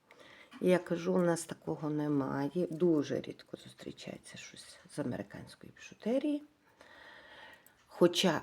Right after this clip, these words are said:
Avon попадається. Ось вони, кульчики.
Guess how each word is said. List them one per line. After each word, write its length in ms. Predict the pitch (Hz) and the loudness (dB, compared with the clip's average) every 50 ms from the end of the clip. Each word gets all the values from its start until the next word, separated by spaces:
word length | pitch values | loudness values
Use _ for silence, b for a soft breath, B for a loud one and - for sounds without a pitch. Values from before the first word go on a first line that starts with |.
| - - | -2 0
Avon 520 | - 185 202 226 233 202 208 220 220 214 | 4 6 6 6 6 6 4 4 4 4
попадається. 1160 | 202 208 - 170 - - 165 156 151 139 - - - - - - _ - - - - - 147 - - - _ _ _ _ - | 2 2 -4 -6 -2 -2 -2 -2 0 -2 -4 -4 -8 -12 -12 -18 _ -18 -14 -12 -10 -8 -10 -10 -12 -18 _ _ _ _ -6
Ось 340 | - 127 127 - - - - | -6 -6 -6 -6 -10 -10 -10
вони, 180 | 82 78 117 113 - - | -8 -8 -8 -10 -14 -18
кульчики. 800 | - - 98 - - - - - - - - - 240 247 254 262 | -20 -16 -16 -16 -14 -12 -8 -8 -8 -8 2 4 4 4 4 2